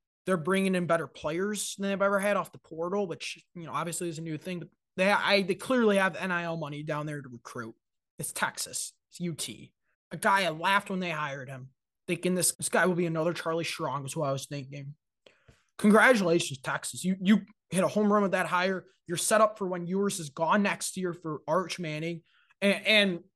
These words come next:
Arch Manning's learning, gonna be learning under probably the best quarterback in college football next year. And he's the best recruit of all time.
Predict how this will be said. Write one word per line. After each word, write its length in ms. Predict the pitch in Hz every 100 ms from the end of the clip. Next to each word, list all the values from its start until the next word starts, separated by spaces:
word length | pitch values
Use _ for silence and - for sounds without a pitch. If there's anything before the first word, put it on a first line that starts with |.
| -
Arch 260 | 240 285 -
Manning's 360 | 220 247 202
learning, 380 | 202 208 196 185 - -
gonna 160 | 247 233
be 100 | 202
learning 320 | 202 214 180
under 240 | 165 156 - -
probably 240 | 190 185
the 40 |
best 160 | 160 156
quarterback 360 | - 170 127 -
in 60 |
college 180 | 147 135
football 300 | - 139 120
next 240 | 117 - 135
year. 180 | 123 - _ _ _ _ _ _ _ -
And 120 | 185
he's 120 | 196
the 60 | -
best 180 | 185 -
recruit 240 | - 175
of 80 | 151
all 100 | 131
time. 320 | - 117 120